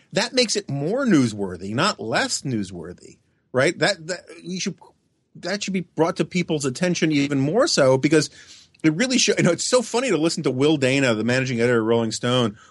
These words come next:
or to Jan Brenner, uh, Jan Wenner say how they, um, they, they're not firing anybody because they don't want this story to, uh, be the sum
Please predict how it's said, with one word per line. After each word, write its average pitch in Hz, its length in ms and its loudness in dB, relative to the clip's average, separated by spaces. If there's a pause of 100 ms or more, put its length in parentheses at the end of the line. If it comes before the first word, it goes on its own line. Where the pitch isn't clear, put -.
(120)
or 127 100 2
to 120 60 4
Jan 127 300 2
Brenner, 117 500 2
uh, 117 100 0
Jan 127 260 2
Wenner 120 340 2
say 117 240 0
how 113 180 -2
they, 113 180 0 (580)
um, 113 300 -2 (380)
they, 123 260 -2 (280)
they're 123 100 -2
not 170 220 0
firing 196 420 0
anybody 143 420 0
because 131 300 -4
they 131 120 -2
don't 147 280 0
want 143 280 -2
this 131 340 0
story 120 720 2 (500)
to, 117 640 4 (400)
uh, 104 500 2 (320)
be 139 120 2
the 131 120 0
sum 156 480 2